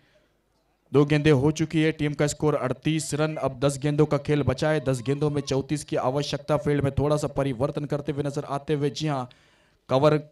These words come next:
के खिलाड़ी को पीछे लेके आए गए और फाइन लेग के खिलाड़ी को थर्टी यार्ड सर्कल के अंदर लेके आए गए। कुछ इस तरह से फील्ड की सजावट करते हुए नजर आते हुए, जी हाँ, ये चौथी ओवर का खेल चलता हुआ। नंदू के लिए अगली गेंद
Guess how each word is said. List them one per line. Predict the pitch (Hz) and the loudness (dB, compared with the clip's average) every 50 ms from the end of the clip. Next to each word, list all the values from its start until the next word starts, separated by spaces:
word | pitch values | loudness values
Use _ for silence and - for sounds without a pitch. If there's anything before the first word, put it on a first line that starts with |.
| _ _ - | _ _ -6
के | 151 | -6
खिलाड़ी | - - 131 135 139 147 151 156 | -2 0 2 4 4 4 4 2
को | 151 156 147 | 2 2 0
पीछे | 135 - 143 143 135 - 160 | 0 0 -2 -2 0 2 2
लेके | 143 143 143 - 156 | 2 2 0 0 0
आए | 139 143 147 | 2 0 0
गए | 143 147 143 147 147 - _ _ _ _ _ _ _ _ _ _ _ _ 554 698 762 _ _ _ _ _ 370 _ _ _ _ _ _ _ - _ _ | 0 0 -2 -2 -4 -6 _ _ _ _ _ _ _ _ _ _ _ _ _ -20 _ _ _ _ _ _ -20 _ _ _ _ _ _ _ -20 _ _
और | 131 135 139 131 127 123 | 4 4 4 4 4 2
फाइन | 123 143 135 143 143 | 2 2 2 2 2
लेग | 143 151 151 151 | 2 2 0 0
के | 156 143 | -2 -4
खिलाड़ी | 143 - 143 143 147 151 151 147 | -2 -2 0 2 2 2 2 0
को | 151 - 151 147 143 135 131 - - | 2 2 4 4 4 2 -2 -2 -4
थर्टी | 139 131 160 147 | -2 0 2 2
यार्ड | 143 143 143 | 2 2 2
सर्कल | - - 143 143 139 156 151 | 0 0 -2 0 2 0 0
के | - 147 | 0 0
अंदर | 123 127 139 143 147 143 | -2 0 2 2 2 2
लेके | 135 139 139 139 156 | 2 0 -2 0 0
आए | 143 143 143 | 0 0 0
गए। | 156 170 | -4 -6
कुछ | - 254 220 208 | -6 -6 -6 -6
इस | 202 - | -4 -2
तरह | - 180 185 185 | 0 0 2 2
से | 185 196 | 0 -2
फील्ड | 185 - - 156 160 156 | -4 -2 0 0 0 0
की | 156 165 | -2 -4
सजावट | 151 - 127 110 123 127 139 147 151 147 | -4 -4 -2 0 2 2 2 2 0 0
करते | - 143 139 - 151 | -2 -2 0 0 -2
हुए | 139 143 | 0 0
नजर | 139 139 135 143 135 | -2 0 0 0 0
आते | 131 131 - - 147 | 0 0 0 -2 -2
हुए, | 139 127 131 135 | -2 -2 -4 -4
जी | 131 - - 165 160 | -4 -4 -2 0 0
हाँ, | 151 143 139 | 2 2 2
ये | 139 143 143 139 135 127 - - - - _ _ _ _ _ _ | 2 2 2 2 2 0 -4 -10 -20 -20 _ _ _ _ _ _
चौथी | - 143 151 151 - 160 147 | 2 2 4 4 4 6 6
ओवर | 143 147 147 147 | 8 8 6 6
का | - 151 | 2 0
खेल | 147 - 147 147 147 135 | 0 2 2 2 2 0
चलता | - - 147 139 139 - 151 | -2 -2 -2 -2 0 2 2
हुआ। | 139 131 120 135 156 175 - - _ _ _ _ _ _ _ _ _ _ _ _ _ - | 2 4 4 2 0 0 -2 -10 _ _ _ _ _ _ _ _ _ _ _ _ _ -6
नंदू | - 123 127 131 131 | -4 0 2 2 4
के | - 147 | 4 4
लिए | 131 135 | 4 4
अगली | 127 127 139 147 139 | 2 2 2 0 2
गेंद | 117 135 147 147 127 113 | 2 2 2 2 2 0